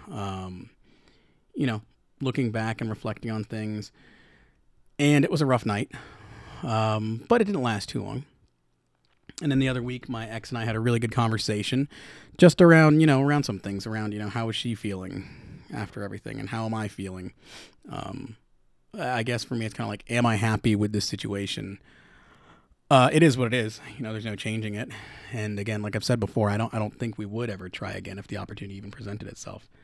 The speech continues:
I just don't think that's, that's where we're at, or that's where we should be. Um, we've both grown a lot. We've matured a lot. Life has really slapped us around, her more than myself in some ways. Um,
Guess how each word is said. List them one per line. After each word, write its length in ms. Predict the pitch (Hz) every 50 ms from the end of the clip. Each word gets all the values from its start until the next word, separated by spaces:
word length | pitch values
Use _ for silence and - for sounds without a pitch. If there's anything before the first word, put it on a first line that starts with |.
| - - - - - _ -
I 60 | -
just 160 | 110 113 101
don't 180 | - 110 98 -
think 280 | - 104 101 92 - -
that's, 340 | 101 101 90 - - -
that's 240 | - - 104 101 -
where 140 | 101 101 98
we're 140 | 95 92 -
at, 280 | - 101 101 98 - - - - - - - - - - - - - -
or 60 | 110
that's 180 | 107 98 - -
where 100 | - 101
we 80 | 95 98
should 280 | - - 131 131 120
be. 240 | 95 85 85 - - - -
Um, 420 | - 101 98 92 87 90 104 110 - - - - - - - - - - - _ - - - - -
we've 120 | 139 135 131
both 220 | 151 139 127 -
grown 220 | - 139 135 135
a 40 | 120
lot. 280 | 104 101 101 101 107 113
We've 100 | 117 110
matured 320 | 113 107 - - 117 117
a 60 | 107
lot. 300 | 98 92 92 95 101 - - - _ _ _ _ _ _ _ _ _ _ _ _ _ -
Life 260 | - 123 123 120 110
has 120 | 120 104 104
really 180 | 113 113 107
slapped 380 | 110 - - 120 110 107 - 110
us 140 | 101 - 107
around, 400 | 104 110 110 107 107 107 107 - - - -
her 300 | - 117 113 110 113 104 - -
more 200 | 123 117 113 110
than 120 | 107 110
myself 400 | 107 104 104 - 117 120 117 -
in 80 | 117 98
some 240 | - - 101 101 98
ways. 280 | 95 92 98 117 - - - - - - - - - - - - - - _ _ _ _ _ _ _ -
Um, 480 | 135 123 120 120 117 110 110 104 101